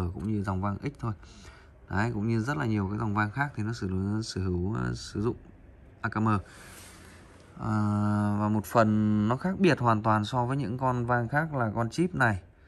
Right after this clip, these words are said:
Con chip phía sau đây cho sáu ngõ ra. Nó sử dụng, ờ, E S S, dòng chip cao cấp hơn những cái dòng, ờ, V M W kép hoặc A K M. Đấy.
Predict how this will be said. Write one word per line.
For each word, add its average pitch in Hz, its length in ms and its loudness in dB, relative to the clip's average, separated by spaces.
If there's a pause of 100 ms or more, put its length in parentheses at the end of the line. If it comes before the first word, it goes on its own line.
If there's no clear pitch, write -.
(460)
Con 113 120 -2
chip 160 200 0
phía 143 160 -4
sau 135 280 2
đây 120 440 0
cho 117 220 0
sáu 113 200 -2
ngõ 117 220 -2
ra. 123 280 2 (720)
Nó 120 120 -4
sử 117 180 -2
dụng, 104 280 0
ờ, 98 380 2
E 127 280 -2
S 143 40 -4
S, - 500 -8
dòng 101 160 -2
chip - 200 -8
cao 135 140 0
cấp 147 180 -2
hơn 135 220 -2
những 98 120 -2
cái 120 100 -2
dòng, 107 240 2
ờ, 98 500 2 (240)
V 113 60 -2
M 120 100 0
W 110 260 0
kép 156 200 0 (380)
hoặc - 140 -8
A 117 80 0
K 113 140 -4
M. 113 80 2 (760)
Đấy. 101 160 -2